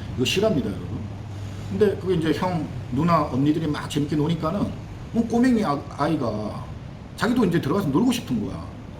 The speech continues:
그래갖고 수영장에 빠졌어요. 걸어가서 퐁당 빠졌는데 그걸 아무도 못 본 거예요. 그러니까 죽으려고 한 거지, 진짜. 그래갖고 엄마, 아빠는 뭐 술 한 잔 먹고 막 깔깔깔대고 놀고 있었지.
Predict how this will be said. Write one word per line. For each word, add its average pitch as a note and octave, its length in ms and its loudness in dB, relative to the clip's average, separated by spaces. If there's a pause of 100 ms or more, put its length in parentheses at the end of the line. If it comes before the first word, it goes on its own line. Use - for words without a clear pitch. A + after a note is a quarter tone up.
(260)
그래갖고 B3+ 500 2 (640)
수영장에 C4+ 400 4
빠졌어요. A#3 440 2 (600)
걸어가서 F#3+ 300 2
퐁당 A#3+ 280 4
빠졌는데 G3+ 540 0 (320)
그걸 C4 180 0
아무도 C4+ 320 8
못 E3 140 2
본 A#2+ 140 -2
거예요. - 120 -8 (600)
그러니까 - 180 -8
죽으려고 A3+ 320 2
한 G#3 160 -2
거지, D#3 220 -2
진짜. - 220 -8 (1120)
그래갖고 B3+ 440 4 (1120)
엄마, A#3+ 200 8
아빠는 A3+ 260 4
뭐 G3 100 2
술 - 180 -2
한 A#3 100 2
잔 F#3+ 120 2
먹고 G3+ 200 -2
막 G3 120 -4
깔깔깔대고 F#3+ 480 -4
놀고 G3 240 2
있었지. G#2+ 360 -2